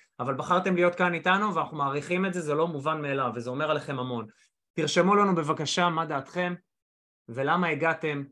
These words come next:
והאם שוק הנדל"ן הולך לקרוס, ומה הייתם רוצים לדעת, מעבר למה שאני וגיא תכננו. יש פה ערב מאוד ממוקד,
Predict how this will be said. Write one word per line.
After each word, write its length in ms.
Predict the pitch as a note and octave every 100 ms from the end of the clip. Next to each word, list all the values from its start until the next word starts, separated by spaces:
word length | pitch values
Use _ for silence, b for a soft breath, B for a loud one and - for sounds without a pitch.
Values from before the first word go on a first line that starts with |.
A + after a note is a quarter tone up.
| _ _ _ _ _
והאם 300 | C#3 G3 A#3+
שוק 220 | A#3 A3
הנדל"ן 280 | G#3 F#3+ F#3+
הולך 260 | F3+ F3 E3+
לקרוס, 480 | C#3+ E3 G3 F#3+ C#3+
ומה 420 | D#3 E3+ A3+ A#3
הייתם 240 | A3 A3+
רוצים 460 | G3 G3 A3 A3 - -
לדעת, 600 | D3 C#3 F3 E3 C#3+ -
מעבר 300 | D#3 F#3+ F#3
למה 200 | E3+ F3+
שאני 200 | F3+ F3
וגיא 160 | D#3+ E3+
תכננו. 560 | D#3+ D3 D#3+ F3 F3 - _ _ _ _ _ -
יש 220 | G3+ G3+
פה 160 | G#3 A3
ערב 180 | A3+
מאוד 280 | G3 F3+ G#3
ממוקד, 440 | G#3+ F3+ - G3